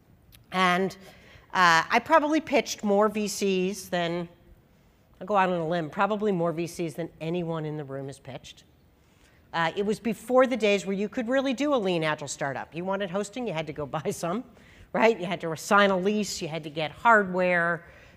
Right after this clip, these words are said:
right? It's so much, you know, so much easier to build a business now. Um, and we knew that to get to some scale, we were gonna need V Cs. So we started on that path. Um, and they kinda had a point.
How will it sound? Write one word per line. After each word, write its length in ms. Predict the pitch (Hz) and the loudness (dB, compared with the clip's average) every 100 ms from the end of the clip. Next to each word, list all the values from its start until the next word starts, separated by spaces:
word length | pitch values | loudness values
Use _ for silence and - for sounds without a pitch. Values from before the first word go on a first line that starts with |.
| - | -2
right? 180 | 165 156 | -2 -2
It's 160 | 180 - | -8 -8
so 440 | - - 226 202 | -6 0 6 6
much, 460 | 185 160 - - - _ 190 | 6 0 -2 -12 -14 _ -8
you 80 | |
know, 80 | 170 | -6
so 320 | 143 - 233 | -6 0 2
much 220 | 233 226 185 | 2 0 -2
easier 240 | 151 160 | -4 -4
to 60 | 143 | -4
build 180 | 147 | -8
a 20 | 135 | -8
business 400 | 143 143 135 156 | -10 -12 -12 -10
now. 360 | 143 135 131 - - - - - | -6 -6 -8 -14 -20 -20 -20 -8
Um, 280 | 165 165 160 - | 0 0 -2 -6
and 220 | 208 226 247 | -2 0 0
we 160 | 320 | 0
knew 260 | 277 254 233 | 2 4 2
that 140 | 202 | 0
to 80 | 190 | -4
get 180 | 185 185 | -4 -4
to 80 | 180 | -4
some 220 | - 185 | -2 -2
scale, 320 | - 208 180 | -2 2 2
we 140 | 170 165 | 2 -2
were 60 | |
gonna 180 | 170 160 | -2 -4
need 180 | 160 143 | -6 -6
V 140 | 151 | -8
Cs. 320 | 135 165 143 | -6 -6 -6
So 100 | - | -4
we 140 | 202 220 | -4 -4
started 400 | - 254 277 254 | 0 2 2 2
on 160 | 185 | 0
that 180 | 165 151 | 0 -2
path. 360 | 147 147 127 - - - - - - - | -2 -2 -2 -6 -20 -20 -20 -20 -20 -2
Um, 180 | 226 214 - - - _ - | 0 0 -4 -20 -20 _ -8
and 120 | 269 | -4
they 120 | 294 | -4
kinda 420 | - - 302 359 330 | -4 0 2 2 0
had 360 | - 233 208 | 2 2 4
a 60 | 208 | 0
point. 520 | - 165 135 - | -4 -6 -6 -10